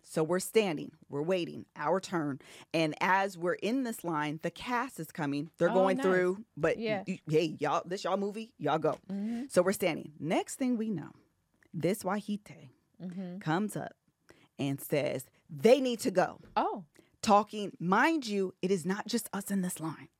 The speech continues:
Speaker 1: There are a bunch of people who are in this, the red carpet line, who are not part of the cast, and they're just waiting like we are
Speaker 2: Yeah.
Speaker 1: for our time, our turn to go.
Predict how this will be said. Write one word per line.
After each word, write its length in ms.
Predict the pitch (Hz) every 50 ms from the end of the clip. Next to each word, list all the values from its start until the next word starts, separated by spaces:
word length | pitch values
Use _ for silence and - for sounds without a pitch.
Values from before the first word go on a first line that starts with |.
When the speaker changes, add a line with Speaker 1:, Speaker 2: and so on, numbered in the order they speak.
| _ _ - - - - _
Speaker 1:
There 220 | - 185 202 208 202
are 180 | 185 175 - -
a 160 | 165 165 170 160 - _ _ _
bunch 280 | 180 180 208 233 233 240
of 100 | 233 -
people 560 | - - 220 214 - _ - - - 147 - - - - _
who 160 | - 165 170
are 160 | 170 160 - -
in 300 | 170 185 202 233 226 208
this, 300 | 185 190 185 190 196 - -
the 180 | 160 147 156 147
red 280 | 139 151 170 208 214
carpet 440 | - - - 233 240 - 262 247 -
line, 360 | 208 190 160 147 147 151 147 - - - -
who 120 | 185 175
are 60 | 156
not 340 | 156 151 147 147 175 196 -
part 200 | - 233 254 262
of 80 | 294 311
the 80 | 294 -
cast, 440 | - 226 185 160 147 - 151 - - - - -
and 180 | - 160 156 151
they're 140 | 165 180 196
just 300 | 190 175 190 185 - - - _ -
waiting 480 | 143 175 214 269 277 277 285 277 269 269 - -
like 220 | 202 214 226 - _
we 260 | 180 214 277 262 233
are 180 | 185 151 156 -
Speaker 2:
Yeah. 260 | 226 240 226 180 170
Speaker 1:
for 300 | 175 180 185 202 196 190 - 139 - _ -
our 160 | 156 170 190
time, 460 | - - - 214 185 170 151 170 190 - - - - _ 170
our 120 | 175 196
turn 400 | - - - 254 220 185 185 - -
to 100 | - 220
go. 340 | 202 240 269 233 151 -